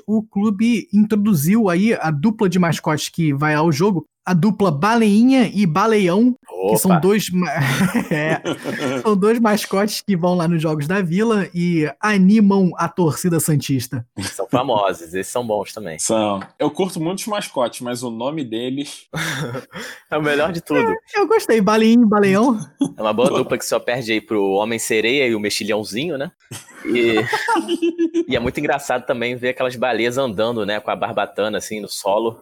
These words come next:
Speaker 2: Não faz sentido nenhum, mas é ótimo.
Speaker 1: <laughs> Ora, bolas também é análise de desenho animado aqui.
Speaker 2: Dica de entretenimento aí, Bob Esponja.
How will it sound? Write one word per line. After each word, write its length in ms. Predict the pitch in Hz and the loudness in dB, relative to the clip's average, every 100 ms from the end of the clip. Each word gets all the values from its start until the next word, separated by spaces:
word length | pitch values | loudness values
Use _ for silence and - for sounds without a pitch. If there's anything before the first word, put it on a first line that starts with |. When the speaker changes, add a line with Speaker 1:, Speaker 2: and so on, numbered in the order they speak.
| - | -16
Speaker 2:
Não 80 | 104 | -8
faz 180 | 123 | -6
sentido 320 | - 117 131 131 | -6 -4 -2 -2
nenhum, 240 | 117 127 | -2 -2
mas 200 | 131 127 | -2 0
é 100 | 120 | 0
ótimo. 320 | 101 - - _ _ | 0 -2 -10 _ _
Speaker 1:
<laughs> 1080 | - - - - - - 190 - 175 - 180 | -20 -20 -20 -14 -14 -12 -14 -12 -14 -8 -4
Ora, 300 | 214 196 202 | 0 2 2
bolas 300 | 165 190 202 | 2 2 0
também 360 | - 196 202 247 | 2 2 4 2
é 40 | |
análise 500 | 190 165 185 240 226 | 2 0 0 2 2
de 520 | 208 262 233 170 143 | 2 2 2 2 0
desenho 360 | 156 175 180 190 | -2 0 2 2
animado 400 | 220 214 170 175 | 4 4 4 0
aqui. 300 | 156 165 151 120 120 - - - | 0 0 0 -2 -6 -10 -12 -10
Speaker 2:
Dica 260 | 120 131 156 | -6 -4 -4
de 100 | 160 | -2
entretenimento 560 | 156 147 143 135 147 | -2 0 0 -2 0
aí, 140 | 123 151 | 0 0
Bob 200 | 117 - | -2 -4
Esponja. 400 | - 117 107 | -4 -4 -6